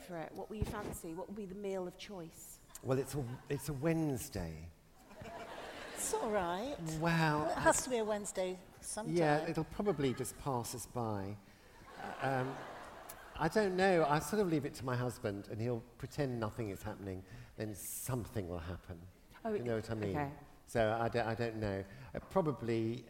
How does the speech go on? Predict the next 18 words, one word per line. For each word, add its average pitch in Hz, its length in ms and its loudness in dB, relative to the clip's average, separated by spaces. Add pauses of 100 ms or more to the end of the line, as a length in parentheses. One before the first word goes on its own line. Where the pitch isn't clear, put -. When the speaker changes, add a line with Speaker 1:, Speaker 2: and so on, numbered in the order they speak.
(120)
Speaker 2:
we 127 120 -4
might 117 260 -4
go 113 120 -2
to 110 180 -8
Odette's, 127 720 -4 (840)
or 120 200 0
we 110 100 0
Speaker 3:
Odette's. 110 80 0
Speaker 2:
might 113 260 -2 (440)
not. - 480 -8 (280)
<laughs> 170 100 -4 (1800)
Speaker 1:
Um, 226 320 -2
I, 226 220 4 (640)
lots 254 400 0
of - 120 -4
questions 202 480 -2
for 185 120 -6
you. 151 300 -2